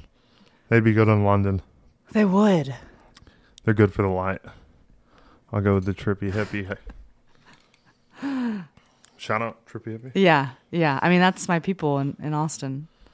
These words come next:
Speaker 1: Okay, so we're getting there.
Speaker 2: We're getting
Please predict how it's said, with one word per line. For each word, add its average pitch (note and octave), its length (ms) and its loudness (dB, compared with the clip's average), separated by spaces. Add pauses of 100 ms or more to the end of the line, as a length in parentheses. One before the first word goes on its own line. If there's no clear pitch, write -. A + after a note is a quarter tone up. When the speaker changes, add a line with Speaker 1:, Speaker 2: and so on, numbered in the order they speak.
(400)
Speaker 1:
Okay, A#2 300 4
so A2+ 200 4
we're A2 180 2
getting A#2 260 2
there. G2 240 -2 (240)
Speaker 2:
We're F#3 140 -2
getting F3+ 600 2